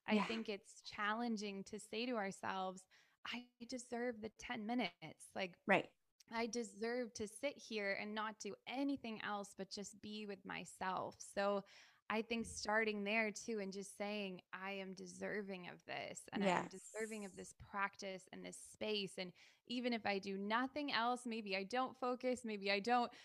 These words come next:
Speaker 1: channel a spirit guide or, you know, go
Speaker 2: Yeah.
Speaker 1: down this rabbit hole meditation, if I just sit here, that is enough."
Speaker 2: I love that. And meditation has become an essential part of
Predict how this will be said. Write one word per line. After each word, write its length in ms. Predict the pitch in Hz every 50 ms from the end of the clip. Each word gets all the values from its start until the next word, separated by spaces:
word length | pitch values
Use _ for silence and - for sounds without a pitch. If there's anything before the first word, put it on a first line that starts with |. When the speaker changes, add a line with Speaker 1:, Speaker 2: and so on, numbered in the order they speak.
| - - -
Speaker 1:
channel 420 | - - 330 330 311 294 294 277
a 80 | 262 262
spirit 480 | - - - 320 285 269 269 269 254 262
guide 460 | 269 247 247 247 247 262 262 277 269
or, 240 | 262 208 214 220 208
you 140 | 226 269 233
know, 100 | 233 233
go 140 | 226 220
Speaker 2:
Yeah. 240 | 202 190 190 180 175
Speaker 1:
down 140 | 165 - 262
this 200 | 254 262 254 -
rabbit 240 | 262 254 262 254 277
hole 140 | 277 277 247
meditation, 680 | 247 247 247 247 240 - 277 262 240 - 247 233 220 -
if 140 | - 202 -
I 100 | 220 214
just 460 | 208 - - 233 233 233 - - -
sit 180 | - 226 208 -
here, 480 | - - 214 202 185 175 175 175 170 - -
that 180 | 175 180 185
is 160 | 202 202 190 196
enough." 640 | 196 190 185 185 175 170 175 170 - - - - - - - - - _ _ _ _ - - - -
Speaker 2:
I 140 | 202 214 220
love 340 | 226 226 226 226 220 220
that. 400 | - 190 185 180 175 170 165 - -
And 280 | - 208 208 208 190 - - - _ _ - - - - - - - - - _ _ _ _ _ -
meditation 920 | - 202 202 202 208 220 247 240 - 233 233 226 226 226 - - 208 190 196
has 200 | 202 208 196 185
become 300 | - 196 - - 214 202
an 100 | 202 190
essential 920 | 190 190 - - - - - 262 247 262 277 285 285 - - - 254 254 254
part 360 | - - 220 208 196 185 - -
of 280 | 190 185 180 190 -